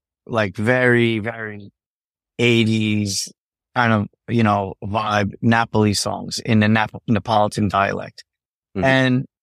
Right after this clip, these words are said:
Speaker 1: I just played in Napoli the night before, the same song, and the place went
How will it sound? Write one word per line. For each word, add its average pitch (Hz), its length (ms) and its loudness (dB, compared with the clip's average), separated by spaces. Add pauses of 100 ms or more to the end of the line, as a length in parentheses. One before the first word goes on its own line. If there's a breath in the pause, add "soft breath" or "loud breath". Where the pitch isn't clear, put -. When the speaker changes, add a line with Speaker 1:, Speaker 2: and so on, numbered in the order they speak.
(420)
Speaker 1:
I 131 120 0
just 147 240 -4
played 175 280 4
in 131 120 2
Napoli 117 340 0
the 110 100 -4
night 113 220 -4
before, 110 520 0 (840)
the 98 140 0
same 131 280 2
song, 120 360 -2
and 101 140 0
the - 140 -4
place - 360 -2
went 104 260 0